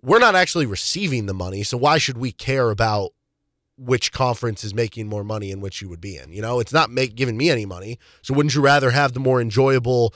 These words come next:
where you have a chance to win your conference and, and like you said, the easier path maybe there with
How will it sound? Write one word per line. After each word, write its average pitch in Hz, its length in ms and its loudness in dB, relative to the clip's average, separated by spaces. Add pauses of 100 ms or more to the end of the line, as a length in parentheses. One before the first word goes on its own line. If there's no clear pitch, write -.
(160)
where 127 120 0
you 131 60 6
have 120 80 4
a - 20 -4
chance 127 280 -2
to 127 60 -12
win 120 140 -2
your 123 100 -2
conference 120 580 0
and, 110 120 -10
and 113 140 -8
like 117 200 -4
you 107 60 -10
said, 117 220 -6
the 107 140 -12
easier 110 220 -8
path 110 300 -6
maybe 120 200 -10
there 120 180 -4
with 110 140 -10